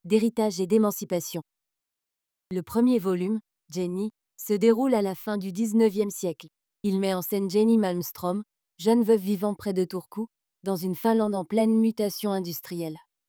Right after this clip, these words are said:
Femme instruite et engagée, Jenny prend part aux débats sociaux de son temps,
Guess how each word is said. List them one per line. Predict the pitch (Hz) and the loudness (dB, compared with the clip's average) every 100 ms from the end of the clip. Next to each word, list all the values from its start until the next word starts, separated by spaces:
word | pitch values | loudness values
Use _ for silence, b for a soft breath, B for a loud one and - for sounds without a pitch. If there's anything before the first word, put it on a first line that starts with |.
| _ | _
Femme | - 202 | -4 0
instruite | 196 190 - 233 214 | 0 -4 -4 -2 2
et | 208 | 0
engagée, | 202 180 165 208 - _ _ 170 | 2 -2 -2 -6 -8 _ _ -4
Jenny | 175 233 254 | 2 4 4
prend | - 214 | 0 -4
part | 196 190 | -2 -2
aux | 185 | 0
débats | 185 208 208 | 0 2 0
sociaux | 220 208 220 | 0 -4 -2
de | 196 | -2
son | 180 180 | -2 -6
temps, | 170 185 | -6 -6